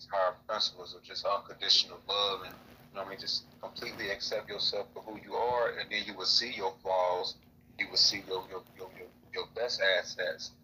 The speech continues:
So in that, you can modify your flaws, you can, you can work on them, and you can, you can learn to accept them and love them and transmutate them into something positive. And that way, you will start attracting,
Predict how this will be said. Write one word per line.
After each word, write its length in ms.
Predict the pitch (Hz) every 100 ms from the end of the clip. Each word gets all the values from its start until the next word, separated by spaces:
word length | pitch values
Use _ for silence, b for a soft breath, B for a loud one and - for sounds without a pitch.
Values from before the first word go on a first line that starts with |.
| - - - -
So 280 | - 92 92
in 220 | 123 120
that, 280 | 98 95 - - - -
you 80 | -
can 160 | 98 - -
modify 460 | 117 123 - 101 95
your 120 | 95 -
flaws, 320 | 98 95 92
you 60 | -
can, 140 | 90 -
you 60 | 104
can 160 | 90 85
work 220 | 104 117 -
on 140 | 98 92
them, 160 | 90
and 80 | -
you 80 | -
can, 120 | 92 - - - -
you 60 |
can 200 | - 92
learn 220 | 98 104
to 140 | 104 95
accept 440 | - - 117 107
them 100 | - -
and 80 | - -
love 220 | 107 98
them 80 | 92
and 80 | -
transmutate 760 | 104 101 98 - 104 107 98
them 140 | 98 95
into 220 | 92 -
something 360 | - 98 - - -
positive. 480 | 107 107 95 90 85 - - - -
And 120 | 101
that 180 | 107 98
way, 200 | 95 92 - -
you 100 | 101
will 80 | 90
start 340 | - 95 90
attracting, 640 | 90 - - 113 113 -